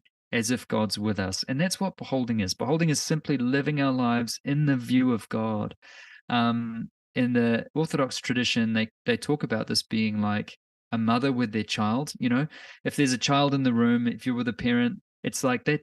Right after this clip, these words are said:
they're completely focused on you, but they're also very attentive to what their children are doing. And if, I don't know if you've been in with a, with a parent and their kids go quiet for, like, fifteen seconds,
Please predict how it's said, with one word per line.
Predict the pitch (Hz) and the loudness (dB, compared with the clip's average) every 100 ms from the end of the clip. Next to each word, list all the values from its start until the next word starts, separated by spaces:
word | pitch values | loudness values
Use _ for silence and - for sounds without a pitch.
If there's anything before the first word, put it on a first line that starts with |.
| - | -2
they're | 160 | -2
completely | 160 180 - 214 226 | 0 -2 -2 -2 0
focused | 202 185 190 214 - | 0 0 0 -2 -2
on | 147 123 | -2 0
you, | 113 117 139 _ _ _ _ _ - | 0 0 -4 _ _ _ _ _ -2
but | 131 | 2
they're | 139 135 | 2 2
also | 151 - 131 120 - | 2 2 0 0 -6
very | 127 135 151 143 | -2 0 2 0
attentive | - 147 160 - 90 - - | -2 -2 -2 -2 -4 -6 -10
to | - 123 | -2 0
what | 123 - | 0 0
their | 127 | 0
children | - 135 123 113 | 2 2 2 2
are | |
doing. | 104 123 110 | 2 2 2
And | 104 | 0
if, | - | -2
I | |
don't | 139 | -2
know | 139 | -2
if | |
you've | 135 123 | -4 -2
been | 123 | -2
in | 113 | 0
with | 110 | -2
a, | 107 - - - - | -4 -8 -20 -16 -2
with | 135 | 0
a | 117 | 2
parent | 143 135 127 | 2 2 4
and | 127 | 2
their | |
kids | 123 156 139 | 2 0 0
go | 143 | 0
quiet | 131 - 127 113 104 | 0 -2 0 0 -2
for, | - 120 | -4 0
like, | 107 - | 0 -2
fifteen | - 139 160 147 | -2 0 2 0
seconds, | 127 147 151 233 277 - | 2 2 2 2 0 -6